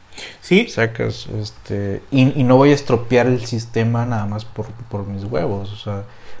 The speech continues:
Speaker 2: muy probablemente en el cine vaya a haber un espacio de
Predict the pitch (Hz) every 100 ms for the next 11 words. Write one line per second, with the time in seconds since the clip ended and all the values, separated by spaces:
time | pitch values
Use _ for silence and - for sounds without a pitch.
0 | - 127 139 151 147 165 156 156 160 151
1 | 135 - 107 113 - - 101 101 104 101
2 | 98 98 101 104 - 151 135 117 117 -
3 | - - - - 101 107 110 113 113 117
4 | 113 113 120 123 117 - 127 131 131 123
5 | 110 101 95 92